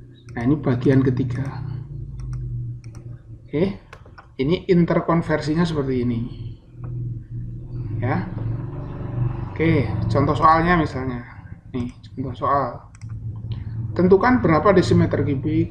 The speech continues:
volume dari sebelas gram gas C O dua, diketahui M R C O dua sama dengan empat puluh empat pada nol derajat Celcius satu atmosfer.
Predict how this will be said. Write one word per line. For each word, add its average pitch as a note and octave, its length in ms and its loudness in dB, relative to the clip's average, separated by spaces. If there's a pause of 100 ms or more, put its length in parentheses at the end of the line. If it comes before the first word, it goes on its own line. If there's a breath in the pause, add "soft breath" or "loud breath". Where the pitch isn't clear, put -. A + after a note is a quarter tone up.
volume E3 560 6
dari D3+ 320 4
sebelas D3+ 560 0
gram F3+ 480 4
gas C#3+ 240 -2
C D#3 160 -2
O F3 160 4
dua, C#3 480 4 (960)
diketahui D3+ 560 6
M D#3+ 160 0
R D3+ 160 -4
C D3+ 160 0
O D3 80 4
dua C#3+ 240 4
sama C3 160 0
dengan B2 240 0
empat A2+ 160 -2
puluh A#2 240 -2
empat D3+ 320 -2
pada D#3 320 2
nol D3 240 4
derajat C#3 320 2
Celcius C#3 640 -2
satu C#3 320 -4
atmosfer. - 560 -6